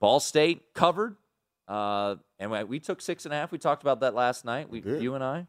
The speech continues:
Speaker 2: We did.
Speaker 1: But back in the five and six, the, the, the motivated team, they got it done, winning twenty to three, and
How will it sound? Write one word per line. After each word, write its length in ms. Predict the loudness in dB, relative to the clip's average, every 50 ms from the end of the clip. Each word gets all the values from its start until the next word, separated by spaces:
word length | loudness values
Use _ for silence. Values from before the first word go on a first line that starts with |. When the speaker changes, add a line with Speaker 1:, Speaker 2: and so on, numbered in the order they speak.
| _ _ _
Speaker 2:
We 180 | -16 _ -10
did. 140 | -10 -10 -12 _ _ _ _ _ _ _ _ _ _
Speaker 1:
But 180 | -6 -6 -2 2
back 280 | 2 4 4 2 0
in 80 | 0 0
the 80 | 0
five 360 | -2 0 2 4 4 4 2 0
and 140 | -2 -6
six, 380 | -8 -4 -4 -4 -4 -4 -8 -10
the, 140 | -10 -10 -10 -12 _ _
the, 320 | -6 -4 -4 -2 -4 -6 -8
the 80 | -12 -8
motivated 640 | -4 -2 0 0 0 0 2 2 2 2 0 -4 -4
team, 460 | -4 -2 -2 0 0 -2 -2 -4 -6 -10 _ _ _ _ _ _
they 80 | -4 2
got 200 | 2 2 2 2
it 80 | 2
done, 260 | 2 2 2 2 0
winning 220 | -2 -4 -4 -6 -10
twenty 360 | -12 -8 -6 -6 -6 -6 -6
to 60 | -8
three, 480 | -10 -10 _ -4 -2 -2 -2 -2 -4 -8 -12 _ _ _ _ _ _ _
and 500 | -12 -10 -8 -8 -8 -8 -10 -10 -12